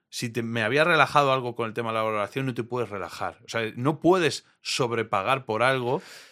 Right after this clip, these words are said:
que la narrativa te puede cambiar ahora mismo en estos momentos tan rápido. Es, es algo que es vital.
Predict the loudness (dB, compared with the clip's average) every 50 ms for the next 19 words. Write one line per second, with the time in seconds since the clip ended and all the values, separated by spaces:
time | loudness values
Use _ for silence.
0 | _ _ -2 0 2 2 4 4 4 4 4 2 2 2 0 0 0 0 0 -2
1 | 0 0 0 -2 0 0 -2 -2 -2 -2 -2 0 0 0 0 0 0 -2 -2 -4
2 | -4 -2 -2 -2 -2 -2 -2 -4 -4 -4 -4 -2 -4 -4 -4 -6 -6 -8 -6 -4
3 | -2 -2 0 0 2 4 2 2 2 0 -8 -12 -14 -14 -6 -2 -2 -2 -2 -4
4 | -10 -14 -20 -20 -20 -20 -20 -20 -8 -4 -2 0 4 6 6 6 6 4 2 0
5 | -2 -2 -2 -2 -4 -2 -4 -6 -8 -12 -12 -8 -8 -8 -2 0 0 0 0 -2
6 | -8